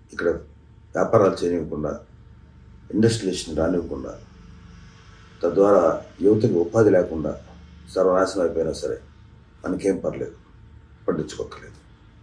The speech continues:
వాళ్ళ కర్మకాండ వదిలేద్దాం. డిఎస్సి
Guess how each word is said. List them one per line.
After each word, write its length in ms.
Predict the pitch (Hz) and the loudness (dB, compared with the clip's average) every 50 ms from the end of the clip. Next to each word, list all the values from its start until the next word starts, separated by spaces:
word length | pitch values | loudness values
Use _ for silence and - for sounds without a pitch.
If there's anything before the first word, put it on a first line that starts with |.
| - - - - _ - - - - - - - | -20 -20 -20 -20 _ -20 -20 -20 -20 -10 -6 -4
వాళ్ళ 160 | 85 87 85 | -4 -2 -2
కర్మకాండ 340 | 82 82 92 85 78 78 67 | -2 -2 -2 -4 -4 -4 -4
వదిలేద్దాం. 440 | 58 64 65 65 60 - - - - - - - - - - - - - - - - - - - - - - - - - - - - 82 | -4 -4 -4 -6 -6 -8 -10 -18 -20 -20 -20 -20 -20 -20 -20 -20 -20 -20 -20 -20 -20 -20 -20 -20 -20 -20 -20 -20 -20 -20 -20 -20 -8 0
డిఎస్సి 600 | 80 110 120 131 131 127 - - 117 92 80 - | 4 8 10 10 10 10 8 4 2 2 0 -2